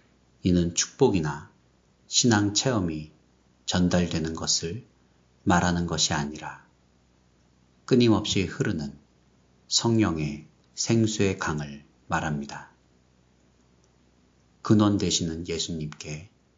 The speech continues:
가까이 계십시오. 예수 그리스도를 믿는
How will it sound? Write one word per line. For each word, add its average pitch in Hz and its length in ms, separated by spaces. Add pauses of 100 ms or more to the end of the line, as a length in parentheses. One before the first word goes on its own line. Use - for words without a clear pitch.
(440)
가까이 80 640
계십시오. - 640 (1700)
예수 101 580
그리스도를 90 540
믿는 73 540